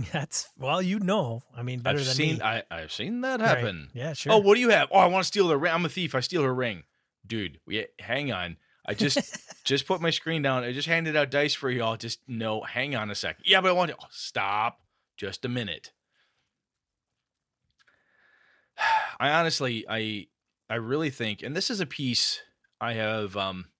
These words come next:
Speaker 2: so I'm gonna step away from that for a second and go to adult game groups, guys I've run for and women I've run for. There's certain points when we're gaming, gaming, gaming. This last,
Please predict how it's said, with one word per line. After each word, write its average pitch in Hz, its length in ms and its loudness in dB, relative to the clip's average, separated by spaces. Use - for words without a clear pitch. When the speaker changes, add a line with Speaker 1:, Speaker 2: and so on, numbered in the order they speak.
Speaker 2:
so - 140 -8
I'm 117 60 -4
gonna 131 120 -2
step 156 240 0
away 156 120 2
from 127 140 -8
that 110 140 -4
for 104 100 -8
a 98 40 -4
second 107 380 -2
and 92 160 -12
go 95 180 -10
to 90 380 -10
adult 98 280 -6
game 69 240 -12
groups, - 480 -10
guys 87 220 -6
I've 85 160 -8
run 80 160 -10
for 76 240 -12
and 80 100 -12
women 82 220 -10
I've 76 140 -12
run 65 120 -12
for. - 280 -16
There's 123 140 -4
certain 202 220 2
points 107 340 -6
when 98 280 -8
we're 104 120 -6
gaming, 104 400 -4
gaming, 92 320 -10
gaming. 82 340 -14
This - 120 -6
last, 131 280 0